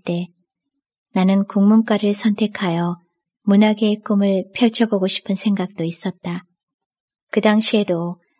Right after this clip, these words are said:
남녀 고등학생들 사이에는 소위 연애 편지라는 것이 많이 오고 갔다.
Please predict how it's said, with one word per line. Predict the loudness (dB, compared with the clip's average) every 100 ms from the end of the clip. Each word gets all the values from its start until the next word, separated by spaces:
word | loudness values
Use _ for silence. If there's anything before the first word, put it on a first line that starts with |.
| _
남녀 | 0 2 2 2 0 -2
고등학생들 | 0 2 0 0 0 0 -2 -4
사이에는 | -4 -4 -2 -4 -4 -4 -6 _ _ _
소위 | -2 0 2 0 -2 -8 _
연애 | 2 2 2
편지라는 | 2 0 2 0 0 -2
것이 | -2 -2 -2 -2 -4 -10 _ _
많이 | -2 0 0 -2 -4 -4
오고 | -6 -2 -4
갔다. | -2 -8 -10 -8 -8